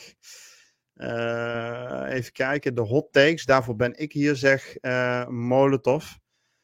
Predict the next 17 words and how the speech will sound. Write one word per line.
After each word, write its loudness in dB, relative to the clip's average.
Jojo, 2
die -2
zegt: -4
"Ik -8
zou 2
op -10
X -8
B -8
N -2
L -2
stemmen -2
omdat 0
ik -6
Niels -4
Woest -4
aantrekkelijk -4
vind." -4